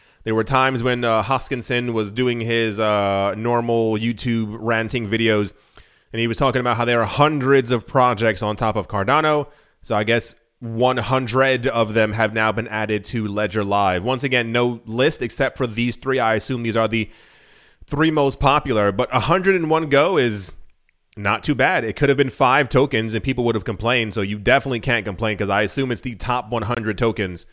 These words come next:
that are popular out there. Yeah, so a hundred tokens have been added from, from Cardano onto Ledger Live, and I hope you like them. Yeah.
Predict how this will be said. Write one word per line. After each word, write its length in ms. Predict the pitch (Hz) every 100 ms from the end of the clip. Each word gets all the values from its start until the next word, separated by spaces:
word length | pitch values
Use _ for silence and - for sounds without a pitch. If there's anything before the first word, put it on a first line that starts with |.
| _ _ _ _ _
that 160 | 101
are 100 | 95
popular 560 | 87 123 120 123 92 85
out 200 | 76 -
there. 240 | 82 85 - _ -
Yeah, 220 | 190 330 - _ _
so 160 | - 131
a 60 | 113
hundred 260 | 160 170
tokens 340 | 160 170 170 143
have 160 | 147
been 120 | 139
added 460 | 131 139 151 151 143
from, 400 | - 160 165 170
from 440 | 143 - 202 214 220
Cardano 840 | - 175 165 131 127 120 120 123 - _ _
onto 320 | 127 147 143 139
Ledger 340 | 127 117 123
Live, 480 | 117 110 98 101 101
and 440 | 98 101 98 95 - - _ _ _ _ _ _ _ -
I 40 | -
hope 260 | 98 -
you 180 | 98 95 _ _
like 240 | 117 156 175
them. 260 | 110 76 - _ _ _ _ -
Yeah. 200 | 170